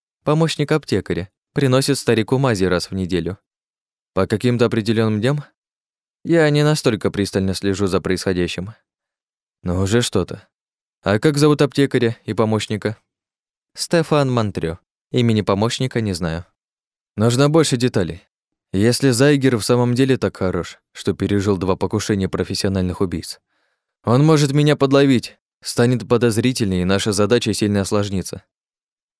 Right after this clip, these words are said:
Я бы и рад помочь, но большего не знаю. Придётся импровизировать. Ладно. Мне понадобится повседневная одежда. Помощник аптекаря в доспехах вызовет много вопросов. Разумеется.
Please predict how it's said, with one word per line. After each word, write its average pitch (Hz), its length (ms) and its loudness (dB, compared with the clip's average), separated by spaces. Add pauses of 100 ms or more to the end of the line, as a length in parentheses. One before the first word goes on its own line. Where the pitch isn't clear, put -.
(160)
Я 110 340 2
бы 104 220 4
и - 20 4
рад 104 220 2
помочь, 107 420 -2
но 135 180 -2
большего 107 420 0
не 98 140 0
знаю. 85 340 -6 (340)
Придётся 135 420 0
импровизировать. 92 880 -2 (760)
Ладно. 95 440 -2 (760)
Мне 120 220 2
понадобится 143 560 2
повседневная 123 640 0
одежда. 104 400 -2 (320)
Помощник 135 480 2
аптекаря 127 440 0
в 101 60 -2
доспехах 113 560 0
вызовет 104 360 -2
много 104 240 -2
вопросов. - 580 -4 (640)
Разумеется. 101 880 0